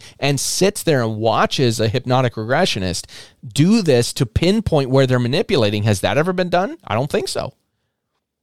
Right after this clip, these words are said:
So I say, look, let's fact check this shit and let's have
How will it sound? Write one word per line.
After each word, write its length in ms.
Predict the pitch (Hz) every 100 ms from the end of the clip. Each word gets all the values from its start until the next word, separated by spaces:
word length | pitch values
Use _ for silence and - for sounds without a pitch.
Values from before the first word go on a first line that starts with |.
| _ _ _ _ _ _ _ -
So 200 | 151 127
I 160 | 131
say, 260 | - 180 165
look, 280 | 160 285 135
let's 320 | 135 233 -
fact 320 | - 180 359
check 300 | - 139 -
this 200 | 120 113
shit 300 | - 135 170 143
and 100 | 127
let's 240 | 151 -
have 320 | 151 131 160